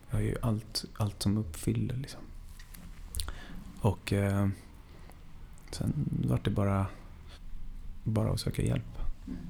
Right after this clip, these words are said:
Speaker 1: Primärvården kanske inte riktigt är, eh, i-,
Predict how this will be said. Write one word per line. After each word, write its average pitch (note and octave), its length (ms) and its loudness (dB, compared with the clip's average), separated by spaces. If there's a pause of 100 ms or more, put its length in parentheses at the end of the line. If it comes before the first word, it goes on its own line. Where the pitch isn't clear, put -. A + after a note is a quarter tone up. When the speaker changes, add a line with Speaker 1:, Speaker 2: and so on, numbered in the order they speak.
(160)
Speaker 1:
Primärvården G2+ 840 6
kanske G2+ 280 2
inte G2 220 2
riktigt - 380 2
är, F#2+ 300 4 (560)
eh, - 60 0
i-, - 60 -2